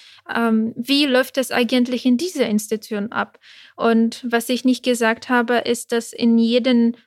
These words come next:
Landkreis, nicht nur in jedem Bundesland, aber in jedem Landkreis funktioniert das ein bisschen anders. Und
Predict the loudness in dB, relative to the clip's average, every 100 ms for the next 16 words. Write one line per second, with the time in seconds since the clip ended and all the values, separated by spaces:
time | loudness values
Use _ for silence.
0 | -6 0 0 -2 -8 -4 -4 -4 -2 -2
1 | 0 -2 0 0 0 0 -4 -2 -2 -2
2 | -4 -4 -6 -4 -4 -2 -4 -2 -2 -4
3 | 0 2 2 2 2 0 -2 -2 0 0
4 | -4 -18 _ _ _ -2 0 2 2 2
5 | -2 -4 -2 0 0 -2 0 2 2 0
6 | -6 -14 -20 -20 -20 _ _ -2 0 0